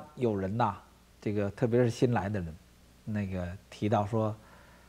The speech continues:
呃，石涛啊，就过来翻墙看你新闻啊，别在那儿装神弄鬼儿的啊，别弄那个，别弄那个。我们说个概念，咱这个肉啊，就这块肉，对不对？这是我，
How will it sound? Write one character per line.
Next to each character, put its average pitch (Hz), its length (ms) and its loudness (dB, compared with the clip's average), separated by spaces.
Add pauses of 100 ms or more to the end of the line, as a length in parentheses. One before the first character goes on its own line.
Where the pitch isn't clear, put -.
(360)
呃， 95 540 0
石 120 200 0
涛 131 300 8 (400)
啊， 202 140 -4
就 120 260 2
过 120 220 4
来 107 180 4
翻 120 240 2
墙 110 220 0
看 110 260 -2
你 95 80 -4
新 107 180 -2
闻 101 140 -2
啊， 135 340 2 (760)
别 113 160 2
在 117 160 2
那 101 120 0
儿 104 40 2
装 127 240 4
神 120 160 0
弄 113 140 0
鬼 95 100 -4
儿 - 80 -12
的 - 80 -8
啊， 117 400 0 (320)
别 101 100 -2
弄 123 200 2
那 110 100 2
个， 87 140 -6 (260)
别 95 100 -6
弄 117 160 0
那 85 80 -4
个。 80 80 -12 (1000)
我 143 60 -6
们 151 60 2
说 208 200 12
个 220 100 6
概 202 240 10
念， 117 180 -4 (1160)
咱 156 180 10
这 208 120 12
个 196 80 10
肉 196 240 12
啊， - 120 -2 (240)
就 147 80 -4
这 147 140 4
块 143 160 6
肉， 151 220 8 (440)
对 135 140 4
不 131 60 2
对？ 113 200 4 (140)
这 226 100 12
是 202 80 12
我， 127 220 6